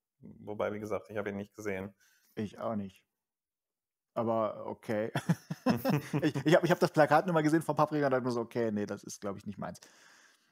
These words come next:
Speaker 2: Ähm, ist, glaub ich, auch das Studio Madhouse hier, äh, dran beteiligt, die natürlich auch einige gute Filme gemacht haben. Unter anderem, äh, Barfuß durch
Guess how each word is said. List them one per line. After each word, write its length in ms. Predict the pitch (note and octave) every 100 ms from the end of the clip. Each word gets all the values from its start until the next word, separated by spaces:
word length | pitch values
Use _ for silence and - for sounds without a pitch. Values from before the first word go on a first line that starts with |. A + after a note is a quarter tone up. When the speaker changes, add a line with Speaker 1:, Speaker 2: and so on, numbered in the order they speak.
| _ _ _ _ _ -
Speaker 2:
Ähm, 240 | A#2+ B2 B2+
ist, 100 | -
glaub 120 | F#3
ich, 60 | E3+
auch 80 | D3+
das 100 | C#3+
Studio 280 | - E3 C#3
Madhouse 480 | D#3+ - B2 A2
hier, 280 | - A#2 G#2+
äh, 140 | A2 G#2
dran 180 | -
beteiligt, 400 | G#2+ A2 G#2+ B2+ -
die 40 |
natürlich 220 | A#2 A2+
auch 140 | A#2+ -
einige 320 | A#2 A2+ A2
gute 200 | A2+ G#2+
Filme 220 | - G#2
gemacht 260 | G2+ G2+ B2
haben. 200 | D3+ - _ _ _ _ _ _ _ _ _ _ _
Unter 260 | A#2+ A#2+ G#2+
anderem, 440 | B2 B2+ B2+ B2+ -
äh, 120 | A#2
Barfuß 720 | G#2+ G#2+ A#2 - A#2+ A#2 - _ _ -
durch 380 | A2 A#2 -